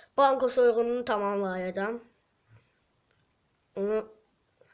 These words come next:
dedim, tamamlayım. Soymaq istəyən, o, birinci bölümdür elə. Bölümlərə keçmişdik. Sonra gedək banka, gedək. Burada köydür.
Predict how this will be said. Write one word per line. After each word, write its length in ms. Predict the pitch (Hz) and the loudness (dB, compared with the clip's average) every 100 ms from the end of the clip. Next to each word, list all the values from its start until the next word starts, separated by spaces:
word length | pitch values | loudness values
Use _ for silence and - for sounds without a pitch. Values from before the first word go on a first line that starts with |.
| _ _ _ _ _ _ _ _ _ _ _ _ _ _ _ _ - | _ _ _ _ _ _ _ _ _ _ _ _ _ _ _ _ -10
dedim, 280 | 196 196 196 | -6 -6 -6
tamamlayım. 680 | 202 196 196 196 196 196 196 _ _ _ _ _ _ _ _ _ _ _ _ _ - | -6 -4 -2 -2 -2 -4 -8 _ _ _ _ _ _ _ _ _ _ _ _ _ -18
Soymaq 480 | - 202 190 208 202 | -6 -4 -2 -4 -6
istəyən, 640 | - _ _ - 196 196 202 | -10 _ _ -4 -2 -2 -6
o, 220 | 196 175 180 | -8 -8 -6
birinci 420 | 220 226 220 233 | 0 0 0 -2
bölümdür 380 | 214 202 190 143 | -2 -2 -4 -6
elə. 180 | 170 202 - _ _ - | -10 -10 -14 _ _ -10
Bölümlərə 460 | 185 180 175 170 180 | -8 -6 -6 -6 -6
keçmişdik. 600 | 175 165 180 - 220 - - - | -8 -8 -10 -6 -6 -6 -10 -10
Sonra 300 | - 262 262 | 2 2 4
gedək 420 | 240 240 240 254 - _ _ - _ - | 2 2 2 -2 -4 _ _ -20 _ 2
banka, 840 | 262 285 285 254 247 269 277 - - _ - | 4 4 2 2 4 6 4 0 -6 _ -16
gedək. 640 | - 233 220 233 247 - - _ | -8 -2 -2 0 -2 -4 -8 _
Burada 320 | 254 269 277 | -8 0 0
köydür. 540 | 269 277 233 214 233 | 2 2 4 4 2